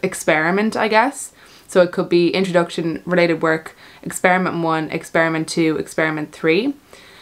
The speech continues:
And that's the way that my thesis is sort of going to look. We have the introduction chapter, then the literature review or related work chapter, then we have a chapter on the data set. That is sort of custom to my thesis, I think, because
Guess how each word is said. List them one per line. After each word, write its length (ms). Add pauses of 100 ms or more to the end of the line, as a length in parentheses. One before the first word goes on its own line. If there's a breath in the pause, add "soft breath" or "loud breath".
(220 loud breath)
And 220
that's 280
the 120
way 140
that 140
my 200
thesis 400
is 100
sort 180
of 80
going 220
to 100
look. 280
We 100
have 460
the 120
introduction 560
chapter, 640 (340 loud breath)
then 300
the 100
literature 460
review 340
or 60
related 400
work 220
chapter, 520 (420 loud breath)
then 120
we 80
have 160
a 60
chapter 520
on 300
the 80
data 300
set. 420 (320 loud breath)
That 180
is 140
sort 200
of 200
custom 600
to 280
my 260
thesis, 520
I 100
think, 380
because 640